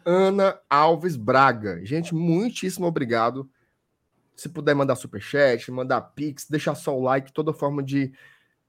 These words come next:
de interação com a gente, a gente agradece demais. Obrigado ao Lucas, obrigado à Ana. Tá aqui o Q R Code aqui do meu lado, ó. Aqui, ó. Lado, do lado aqui, abaixo da Thaisinha. Só apontar a câmera do seu celular que você consegue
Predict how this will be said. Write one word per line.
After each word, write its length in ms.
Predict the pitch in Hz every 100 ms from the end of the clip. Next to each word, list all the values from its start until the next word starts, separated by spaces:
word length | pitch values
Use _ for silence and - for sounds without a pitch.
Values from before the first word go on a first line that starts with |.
| _
de 160 | 120 151
interação 680 | 170 175 175 156 147 160
com 120 | 160 147
a 40 |
gente, 220 | 139 147
a 20 |
gente 140 | 147 156
agradece 460 | 143 143 135 147
demais. 360 | 143 143 135 143
Obrigado 400 | 143 143 147 147
ao 80 | 135
Lucas, 320 | 135 147 135
obrigado 340 | 139 139 143
à 60 | 143
Ana. 280 | 135 151 180
Tá 140 | 190
aqui 220 | 190 190
o 80 | 196
Q 140 | 175 185
R 120 | 170
Code 300 | - 165 151
aqui 120 | 151
do 120 | 151
meu 140 | 151 147
lado, 280 | 131 156
ó. 60 | 104 _ - _
Aqui, 140 | _ 139
ó. 100 | 90 _ _ _ _
Lado, 360 | 113 110 110 - _ _ _ _ _
do 80 | 123
lado 240 | 123 120
aqui, 320 | 113 - 160 165
abaixo 400 | 131 127 165 170
da 100 | 139
Thaisinha. 640 | 139 131 113 123 151 165 _ _ _ _
Só 180 | - 185
apontar 380 | 175 175 170 160
a 80 |
câmera 260 | 160 160 160
do 80 | 151
seu 140 | 160
celular 540 | 147 143 131 131 143 156
que 100 | 139
você 260 | 139 143
consegue 640 | 135 135 135 131 143 139